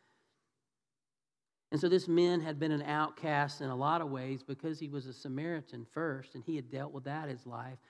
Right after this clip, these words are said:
but now he's a leper and a Samaritan. But interestingly, he seemingly had this community with the others. And Jesus is curious and asks three questions. And I don't know that this man gives him an answer or Jesus is even looking for one because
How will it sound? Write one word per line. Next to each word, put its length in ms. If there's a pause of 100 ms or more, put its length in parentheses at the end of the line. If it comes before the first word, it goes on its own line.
(160)
but 100
now 380
he's 340 (240)
a 80
leper 500 (140)
and 240
a 60
Samaritan. 680
But 160
interestingly, 800 (580)
he 160
seemingly 600
had 260
this 140
community 520
with 140
the 200
others. 340
And 120
Jesus 360
is 100
curious 560
and 140
asks 480
three 200
questions. 500
And 80
I 80
don't 180
know 240 (220)
that 100
this 180
man 400
gives 260
him 120
an 100
answer 440
or 40
Jesus 380
is 80
even 280
looking 280
for 120
one 240
because 380